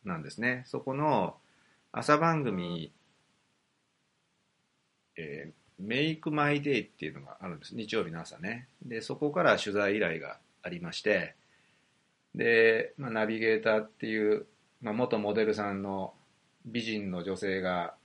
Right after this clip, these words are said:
あの、なんちゅうか、えー、司会進行役で僕が受け答えするみたいなのを、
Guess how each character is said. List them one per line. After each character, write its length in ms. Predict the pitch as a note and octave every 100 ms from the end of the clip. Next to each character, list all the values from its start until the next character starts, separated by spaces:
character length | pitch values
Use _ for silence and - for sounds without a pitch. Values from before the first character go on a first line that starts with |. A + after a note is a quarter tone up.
| _ _ _ _ _ _
あ 180 | - -
の、 160 | A2+ - _ - - - - -
な 140 | G2
ん 20 |
ち 80 | F2+
ゅ 20 |
う 40 | F2+
か、 240 | D2+ - - - _ _ _ _
え 440 | F#2+ E2 D#2+ D2+
ー、 80 | - _
司 160 | - -
会 240 | A2+ G#2
進 240 | G#2 G#2 G2
行 200 | G#2 G2
役 220 | F#2 F2+
で 120 | F2+
僕 220 | F2+ F2
が 100 | F2+
受 160 | D#2+ E2+
け 40 |
答 220 | E2 E2 D#2
え 40 |
す 100 | -
る 80 | C#2+
み 80 | C#2+
た 80 | C#2+
い 20 |
な 80 |
の 60 |
を、 40 | -